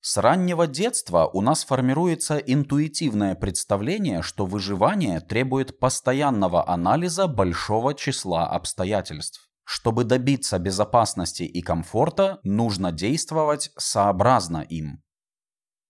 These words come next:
Информацию, которая передает полезные сведения о действительности, мы интуитивно воспринимаем положительно, потому что она помогает или потенциально может помочь нам благоустроить нашу жизнь.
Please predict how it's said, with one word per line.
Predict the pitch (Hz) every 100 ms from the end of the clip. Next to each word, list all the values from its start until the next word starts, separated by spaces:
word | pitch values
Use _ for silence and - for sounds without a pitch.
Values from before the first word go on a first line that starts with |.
| _ _ _ -
Информацию, | 139 143 151 165 185 - 156 147
которая | 143 139 160 156 147
передает | 139 131 127 156 151 -
полезные | 139 160 151 101 101 95
сведения | - 117 131 101 95 90
о | - 98
действительности, | 92 95 - 127 214 - 95 82 - 82 78 -
мы | 101 156 165
интуитивно | 123 123 127 127 127 - 147 110 98
воспринимаем | - - 110 113 127 123 101
положительно, | - 104 104 104 220 - 98 85 76
потому | 87 90 98 131
что | - 120
она | 120 -
помогает | - 113 117 107 175 196 101 -
или | 110 107
потенциально | 110 104 110 - 127 151 156 156
может | 160 170 107 90 -
помочь | 90 90 170 -
нам | 190 196 151
благоустроить | 110 107 98 90 85 - 85 92 156 165 -
нашу | 101 87 80 - 90
жизнь. | 98 127 85 76 -